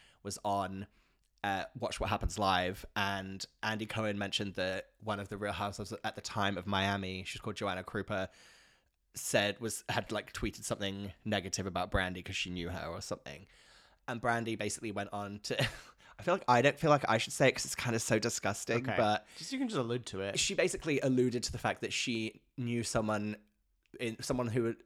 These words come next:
Speaker 1: someone, a man who was involved in the Beverly Hills show had slept with Joanna Krupa and was unflattering about the scent of her nether regions.
Speaker 2: Oh, okay.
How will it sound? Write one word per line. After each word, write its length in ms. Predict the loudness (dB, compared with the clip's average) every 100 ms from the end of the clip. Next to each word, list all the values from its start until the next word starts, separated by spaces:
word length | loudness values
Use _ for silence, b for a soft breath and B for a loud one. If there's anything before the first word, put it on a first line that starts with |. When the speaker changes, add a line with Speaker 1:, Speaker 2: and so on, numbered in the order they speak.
| -6
Speaker 1:
someone, 260 | -4 -2 -2
a 60 |
man 340 | 0 0 0 -2
who 160 | -2
was 140 | -2 -2
involved 280 | -2 0
in 60 | 0
the 60 | 0
Beverly 260 | 0 0
Hills 180 | -2 -2
show 220 | 0 0
had 180 | 0 -2
slept 340 | -4 -2 -2 -2
with 100 | -2
Joanna 240 | -2 -2
Krupa 240 | -4 -4 -2
and 180 | -2
was 260 | -2 -4 -6 B B B B
unflattering 580 | -4 -2 0 0 2 0
about 220 | 2 2
the 60 | 2
scent 420 | 2 4 4 0 -4
of 100 | 0
her 400 | 2 4 4 0 b b b b b _
nether 260 | -2 0 0
regions. 560 | -2 -4 -8 -6 -8 -6
Speaker 2:
Oh, 220 | -8 -6
okay. 300 | -8 -8 -8